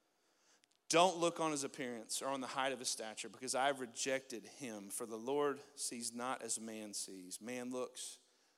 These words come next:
on the outward appearance, what he can see, the actions, the look. But the Lord looks at the heart.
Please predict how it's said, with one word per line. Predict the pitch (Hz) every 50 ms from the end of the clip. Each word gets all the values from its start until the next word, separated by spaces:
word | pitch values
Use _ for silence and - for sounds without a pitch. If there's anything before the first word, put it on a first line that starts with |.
| _ _ -
on | - 120 120
the | 117 113
outward | 120 131 131 - - 120 117 110
appearance, | - - 120 107 104 101 - -
what | - 120 120
he | 139
can | - 113 110 107
see, | - - 131 120 113 107
the | 95 95 104
actions, | 110 110 107 - - - 98 92 92 90 - - -
the | - - - -
look. | 120 113 90 - - - - - _ _ _ _ _ _ _ _ _ _ _ _ _ _ _ _ _ _ _ _
But | - -
the | - 107
Lord | 110 123 139 135 123 110 98 92 90 - - - - _ _ _ _ _ _ _ _ _ _ _ _ - - _ _ _ - 110
looks | 107 104 - - -
at | 101 92 87 -
the | - 87
heart. | - - 92 87 87